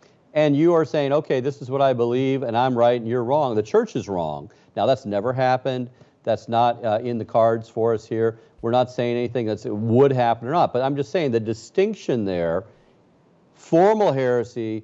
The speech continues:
is going beyond just getting it wrong,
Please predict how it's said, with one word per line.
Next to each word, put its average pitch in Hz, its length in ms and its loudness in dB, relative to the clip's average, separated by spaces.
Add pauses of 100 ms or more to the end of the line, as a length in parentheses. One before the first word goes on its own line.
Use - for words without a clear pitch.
(300)
is 107 180 -6
going 123 340 -2
beyond 123 520 0
just 113 240 -10
getting 120 260 -4
it 101 140 -8
wrong, 104 600 2